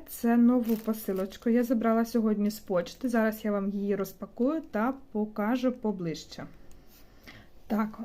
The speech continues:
ось моя посилочка, виглядає вона ось так.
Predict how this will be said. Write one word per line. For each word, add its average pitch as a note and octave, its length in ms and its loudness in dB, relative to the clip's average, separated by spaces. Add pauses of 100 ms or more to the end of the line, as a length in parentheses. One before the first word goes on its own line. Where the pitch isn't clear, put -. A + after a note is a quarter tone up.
ось A#3+ 380 2
моя A3 320 2
посилочка, G#3+ 840 -4
виглядає G#3+ 720 0
вона F#3+ 320 -8 (100)
ось A#3+ 500 -4 (260)
так. A3+ 420 -6